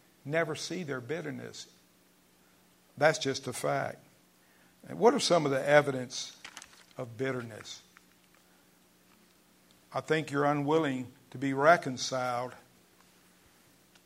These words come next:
when that person repents and asks for forgiveness. Then I'm gonna forgive them. And then they come and do it, and you still don't do it because you have not, even though you may say, "I forgive you,"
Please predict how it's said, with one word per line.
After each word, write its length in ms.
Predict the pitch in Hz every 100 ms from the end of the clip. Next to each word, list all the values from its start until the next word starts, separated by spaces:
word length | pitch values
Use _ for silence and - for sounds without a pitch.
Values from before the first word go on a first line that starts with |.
| _ _ -
when 120 | 143
that 240 | 139 135
person 400 | 139 156 147 131 131
repents 720 | 127 - 151 151 143 - - 127
and 160 | 120
asks 300 | 123 143 143
for 120 | -
forgiveness. 840 | 127 135 123 143 139 139 135 - - - _ _ - - _ _ _ 127 117
Then 240 | 143 147
I'm 240 | 151 180
gonna 160 | 175 147
forgive 460 | - 147 160 220 156
them. 200 | 117 - -
And 180 | 135 139
then 160 | 170 160
they 120 | 147
come 320 | - 151 143
and 140 | 131
do 220 | 139 175 156
it, 120 | 135 -
and 120 | 147
you 100 | 170
still 280 | 165 214 202
don't 300 | 165 156 170 - -
do 220 | 151 139
it 120 | 120 - - _ - - - - _ _ _ _
because 380 | 131 - 135 131
you 500 | 156 160 156 151 147 -
have 160 | 131 131
not, 340 | 147 151 202
even 240 | 214 214
though 100 | 190
you 200 | 190 190
may 180 | 190 190
say, 380 | 175 - 226 180
"I 100 | 147
forgive 460 | - 139 175 196 131
you," 300 | 131 123